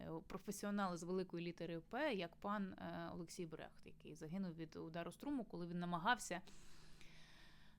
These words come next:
е, пофіксити одну нашу мережу,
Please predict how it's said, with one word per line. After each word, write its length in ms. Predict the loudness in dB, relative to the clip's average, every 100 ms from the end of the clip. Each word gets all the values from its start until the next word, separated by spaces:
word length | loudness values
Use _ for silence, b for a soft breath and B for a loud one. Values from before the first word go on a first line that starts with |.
| -6
е, 220 | 0 2
пофіксити 720 | 4 4 4 4 2 4 6 8
одну 460 | 8 8 8 6 B B B B B
нашу 420 | 2 4 4 0 -4 -6 -12 -20 -20 -18 -18 -20 -20 -20 -20 -18 -10 2
мережу, 480 | 6 6 6 4